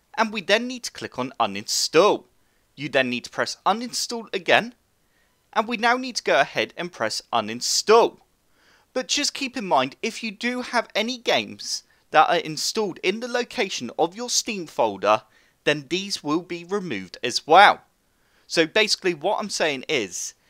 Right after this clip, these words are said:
if I have any games in my C program files Steam folder, so backslash and then games, or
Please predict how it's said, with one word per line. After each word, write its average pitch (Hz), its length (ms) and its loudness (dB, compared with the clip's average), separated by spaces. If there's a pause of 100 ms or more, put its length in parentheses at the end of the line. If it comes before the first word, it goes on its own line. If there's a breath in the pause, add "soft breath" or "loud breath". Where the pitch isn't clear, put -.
(140 soft breath)
if 214 220 -4
I 247 160 2
have 185 320 -2
any 214 160 -4
games 160 380 -2
in 143 120 -6
my 127 140 0
C 165 280 -6
program 208 460 0
files 123 440 0
Steam 226 600 -6
folder, 165 540 0
so 127 240 -2
backslash - 800 0 (180)
and 123 180 -4
then 113 160 -6
games, 196 600 2
or 107 300 0